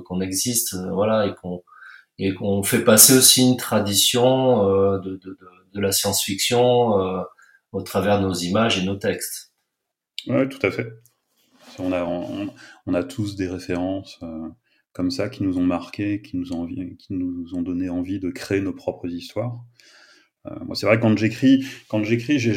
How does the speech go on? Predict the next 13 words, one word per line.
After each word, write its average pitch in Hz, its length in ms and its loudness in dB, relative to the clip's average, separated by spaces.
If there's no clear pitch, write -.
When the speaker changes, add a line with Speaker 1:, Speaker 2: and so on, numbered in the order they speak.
Speaker 2:
j'ai 98 220 -4
jamais 113 460 4
un, 87 500 -2
un 90 120 -4
écrivain 101 440 -6
ou 90 160 -2
un, 87 380 -4
ou 90 160 -8
un 87 80 -6
auteur 92 500 -6
en, 85 280 -10
en 85 120 -8
tête. - 520 -8